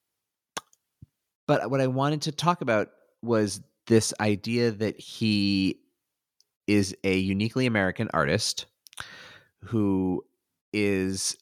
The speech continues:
a f-, uniquely American fabulist <laughs> to a certain extent. He tells stories about America that play really fast and loose with, uh, historical fact, even when purporting to hew to historical fact. He is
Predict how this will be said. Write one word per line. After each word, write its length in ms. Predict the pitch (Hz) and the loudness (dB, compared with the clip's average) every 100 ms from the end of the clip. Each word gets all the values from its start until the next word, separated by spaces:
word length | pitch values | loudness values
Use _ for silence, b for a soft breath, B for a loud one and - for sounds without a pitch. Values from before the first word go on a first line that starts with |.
| - | -2
a 560 | 101 98 95 92 92 80 _ _ _ _ _ - | 0 2 2 2 0 -2 _ _ _ _ _ -14
f-, 280 | - - - | -12 -10 -6
uniquely 500 | 120 117 120 - 127 | -2 0 0 0 0
American 440 | 113 110 113 123 | 2 2 0 -4
fabulist 720 | 117 135 156 87 53 - - - | -2 -2 0 0 -2 -2 -2 0
<laughs> 0 | |
to 100 | 110 | 0
a 40 | |
certain 280 | - 107 80 | 0 0 0
extent. 480 | 85 - 69 52 - B B B - | -4 0 0 0 -8 B B B -2
He 200 | 117 104 | 0 0
tells 380 | - 110 117 | 0 -2 0
stories 420 | - 120 110 104 104 | -2 -2 0 0 0
about 220 | 101 104 | 0 0
America 580 | 123 98 80 - 87 127 - _ _ _ B B B _ | 0 0 0 2 0 0 -6 _ _ _ B B B _
that 200 | 104 - | 0 0
play 200 | - 98 | 0 0
really 420 | 90 90 87 92 | 0 0 2 2
fast 480 | 95 - 87 90 - | 0 0 0 0 -2
and 200 | - 92 | -2 0
loose 480 | 82 82 87 - - - | 2 2 2 -2 -2 -6
with, 760 | 92 90 82 80 76 - - - _ - | -6 0 2 0 -2 -8 -16 -18 _ -4
uh, 340 | 87 78 69 - _ _ _ | 0 0 -2 -4 _ _ _
historical 500 | - - 85 73 87 | -6 -2 0 0 -2
fact, 480 | 85 78 76 - - - _ _ _ _ _ _ - | 0 0 0 -4 -14 -14 _ _ _ _ _ _ -4
even 340 | 113 104 101 | 0 0 0
when 220 | 98 90 | 0 0
purporting 500 | 87 - - 92 82 | -2 -6 0 2 2
to 120 | 85 101 | -2 0
hew 240 | - 151 | 4 4
to 120 | 90 | 4
historical 420 | 78 78 71 71 | 0 0 -2 -2
fact. 300 | 71 65 64 | -2 -2 -2
He 260 | - 90 90 | -4 -2 0
is 420 | 85 87 80 - | 0 0 -2 -6